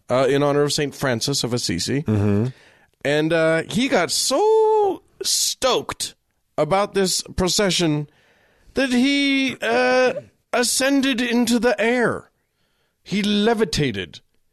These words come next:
Speaker 2: Huh?
Speaker 1: He flew.
Speaker 2: In public?
Speaker 1: Yeah. In front of everybody.
Speaker 2: that
Speaker 1: And
Speaker 2: was
Speaker 1: then
Speaker 2: rude.
Speaker 1: apparently just hovered there for a while.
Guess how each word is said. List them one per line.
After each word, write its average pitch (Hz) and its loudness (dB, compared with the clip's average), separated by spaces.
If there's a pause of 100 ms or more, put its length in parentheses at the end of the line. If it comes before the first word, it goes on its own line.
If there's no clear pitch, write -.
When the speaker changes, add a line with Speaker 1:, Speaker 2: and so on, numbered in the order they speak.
(280)
Speaker 2:
Huh? 247 -2 (400)
Speaker 1:
He 214 -2
flew. 180 2 (1080)
Speaker 2:
In 175 -2
public? 196 0
Speaker 1:
Yeah. 240 2 (320)
In 180 0
front 254 0
of 240 -2
everybody. 220 2
Speaker 2:
that - -6
Speaker 1:
And 277 2
Speaker 2:
was 247 0
Speaker 1:
then 294 2
Speaker 2:
rude. 123 2
Speaker 1:
apparently 320 2
just 277 0
hovered 208 -2
there 143 2
for 131 0
a 123 2
while. 117 0